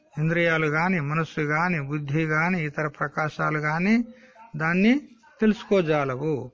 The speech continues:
"ప్రమాతాచ ప్రమాణంచ ప్రమేయం ప్రమితిష్టత యస్య ప్రసాదాత్ సిద్ధ్యంతే తత్సిద్ధ్యై కిమపేక్షతే." నా నేత్రము అని ఎవరు తెలుసుకుంటున్నారు? నీవే కదా.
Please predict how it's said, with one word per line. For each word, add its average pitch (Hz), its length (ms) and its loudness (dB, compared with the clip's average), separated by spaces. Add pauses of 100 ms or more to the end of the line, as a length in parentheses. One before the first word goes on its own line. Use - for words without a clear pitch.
"ప్రమాతాచ 160 680 -2
ప్రమాణంచ 156 760 -4
ప్రమేయం 156 680 -4
ప్రమితిష్టత 165 960 -2 (480)
యస్య 208 260 0
ప్రసాదాత్ 233 680 4
సిద్ధ్యంతే 185 680 0
తత్సిద్ధ్యై 175 800 -4
కిమపేక్షతే." 185 920 -2 (380)
నా 165 180 0
నేత్రము 165 680 0 (160)
అని 180 120 2
ఎవరు 185 200 2
తెలుసుకుంటున్నారు? 190 840 0 (360)
నీవే 185 300 0
కదా. 180 380 -2